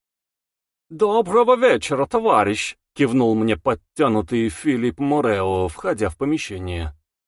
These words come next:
«Здравствуйте, месье Морео!» В тон ему кивнул я и неловко встал с кресла, стараясь сделать это так, чтобы не слишком светить своим конфузом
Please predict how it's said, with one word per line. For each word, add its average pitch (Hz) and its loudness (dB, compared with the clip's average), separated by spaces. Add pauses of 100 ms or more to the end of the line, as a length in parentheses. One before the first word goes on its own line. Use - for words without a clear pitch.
(300)
«Здравствуйте, 151 -2
месье 107 -2
Морео!» 101 -2 (280)
В - -20
тон 120 0
ему 110 0
кивнул 123 0
я 98 0
и 127 0
неловко 185 -2
встал 127 -4
с - -10
кресла, 120 -4
стараясь 123 -2
сделать 113 0
это 113 0
так, 170 -2
чтобы 208 -4
не 214 -2
слишком 196 -6
светить 143 -8
своим 113 -2
конфузом 95 -4